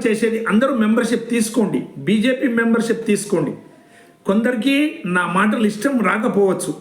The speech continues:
వాళ్ళకి నేను ప్రార్థన చేస్తా, సరే మీరు విడిచిపెట్టండి. ఎవరెవరు ఆలోచిస్తున్నారో, దేశం పట్ల ఎవరు ఆలోచిస్తున్నారో,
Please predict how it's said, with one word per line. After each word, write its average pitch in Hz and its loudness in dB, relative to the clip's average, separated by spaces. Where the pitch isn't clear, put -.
వాళ్ళకి 180 0
నేను 170 -2
ప్రార్థన 196 -2
చేస్తా, 208 0
సరే 202 0
మీరు 180 0
విడిచిపెట్టండి. 151 -2
ఎవరెవరు 262 2
ఆలోచిస్తున్నారో, 208 0
దేశం 226 0
పట్ల 220 0
ఎవరు 208 2
ఆలోచిస్తున్నారో, 175 0